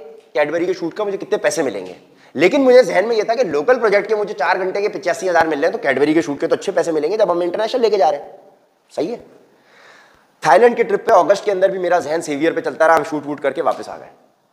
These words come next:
अब September start हो गया और मैंने जहन बना लिया कि अब मुझे समा resign करना है। क्या सोच के, क्या calculated risk लेके मैंने समा resign किया, वो बता रहा हूं। मेरी पम-, मेरी permanent job कितने पैसों की थी? पच्चीस हज़ार की।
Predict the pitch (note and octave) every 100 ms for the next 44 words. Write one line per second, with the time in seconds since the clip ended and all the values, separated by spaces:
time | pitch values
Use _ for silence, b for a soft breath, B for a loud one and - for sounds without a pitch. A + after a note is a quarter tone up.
0 | _ _ _ G3 - D3+ C#3 D3 D#3 D3
1 | D3+ D3+ G3 D#3+ D3+ B2 C3 C#3+ A#2+ B2
2 | D3+ E3 D#3+ D#3+ B2 C3 G3+ - C3 C3+
3 | F3 A#2+ A2+ A2 - - _ _ _ b
4 | b b b _ - A#3+ B3+ C#4 - G#3+
5 | A3+ - F#3 D#3+ - A3+ B3 A3+ G3+ G3+
6 | G3+ G3 A3+ G3 D#3+ G#3+ A3 G3 F#3+ G3+
7 | E3+ E3 G3 G3 E3 D#3 D3+ C#3 D3+ D#3
8 | G3 C3 A#2 - D#2+ - _ _ _ _
9 | _ _ _ _ _ b b b b b
10 | b C3+ F#3 C4 A3+ A3 F3+ F#3 A3 A3+
11 | G#3 A3 G#3 G#3+ G#3+ G#3 A3 G#3 G3+ G#3+
12 | G#3+ G3+ A3+ A3 G#3 F#3